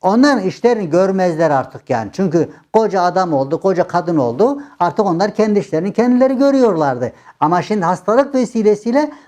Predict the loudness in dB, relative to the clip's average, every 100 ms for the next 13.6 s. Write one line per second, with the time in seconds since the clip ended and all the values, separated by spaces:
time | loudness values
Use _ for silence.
0 | _ -6 -2 0 0 0 0 0 0 0
1 | 2 2 0 0 0 -2 -4 -2 0 0
2 | -2 -4 -2 -2 0 -2 -2 -4 -2 -2
3 | 0 0 0 -2 -4 -2 -2 -2 -2 0
4 | 0 0 -2 -2 0 0 -2 -10 -20 _
5 | -2 0 0 0 -2 -2 0 2 2 0
6 | 0 0 0 0 0 0 -2 -2 2 2
7 | 2 0 -4 _ _ _ _ 0 2 2
8 | 0 -2 0 0 0 -4 -8 -4 -2 0
9 | 0 -2 -2 -2 0 0 2 0 -4 -14
10 | _ _ -2 -2 -2 -2 0 -2 -6 -8
11 | -8 -8 -6 -6 -2 -2 -2 -4 -4 -4
12 | -8 -8 -8 -4 -4 -4 -2 -2 -2 -6
13 | -10 -12 -14 -14 -18